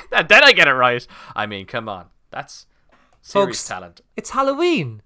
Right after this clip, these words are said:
Speaker 2: It's Halloween. It's, it's all part of the experience. Now, the one last question I'll ask before, before we wrap it up, Rob, are you gonna dress up for Halloween this year? And also, what should I dress up as? <laughs>
Speaker 1: Um, I don't know if I'm dressing up this year 'cause I, there's no,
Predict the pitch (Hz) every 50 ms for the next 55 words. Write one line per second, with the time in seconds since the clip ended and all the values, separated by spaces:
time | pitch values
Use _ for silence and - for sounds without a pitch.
0 | _ _ - 294 - - 320 320 349 339 359 339 320 320 - - 320 320 320 -
1 | - 311 294 302 294 - - 285 262 277 277 277 254 269 254 - - - - 294
2 | 285 269 220 156 127 - - - - - - - 233 233 233 233 202 214 202 220
3 | 277 277 262 262 247 240 - - - 214 214 - - - 160 135 131 131 139 151
4 | 151 143 - - - 123 110 135 139 139 131 117 127 143 - 254 247 233 208 175
5 | 226 202 - - 175 208 208 170 - - - - - _ _ _ - 170 196 202
6 | 196 175 - - 175 185 175 208 214 208 196 - - 190 180 170 - 160 - -
7 | 143 147 143 131 135 135 123 117 113 - 123 117 107 104 113 - - 170 175 175
8 | 175 185 - - - 131 120 117 - _ - 151 156 - - - 127 127 123 120
9 | 120 104 104 104 - 107 101 98 - - _ - 151 190 233 233 226 214 202 -
10 | _ _ _ _ _ _ _ - 151 202 240 247 233 - 175 180 180 170 165 160
11 | 156 - - _ - 139 - 139 131 127 123 - 135 123 113 104 - 127 123 -
12 | - 123 117 - 135 135 131 175 180 165 -